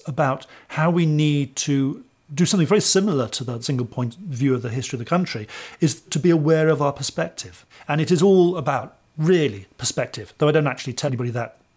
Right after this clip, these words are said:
directly until the end of the book. I run quite a lot, and I was running with somebody, and they just said in the course of this run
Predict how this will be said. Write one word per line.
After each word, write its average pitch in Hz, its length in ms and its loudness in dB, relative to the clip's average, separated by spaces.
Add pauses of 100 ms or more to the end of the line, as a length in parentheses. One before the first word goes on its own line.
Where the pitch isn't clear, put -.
directly 123 440 -2
until 117 220 -6
the 120 140 -2
end 117 100 -4
of 107 60 -14
the 113 80 -8
book. 117 340 -6 (640)
I 139 60 0
run 135 180 0
quite 120 200 -4
a - 20 -6
lot, 113 180 -8
and 135 140 0
I 123 60 2
was 127 120 0
running 147 160 2
with 127 140 -2
somebody, 120 480 -4 (480)
and 139 280 -2
they 139 100 2
just - 240 0
said - 220 0 (140)
in 165 80 -2
the 147 80 -2
course - 220 0
of - 40 -4
this 131 140 -4
run 135 240 0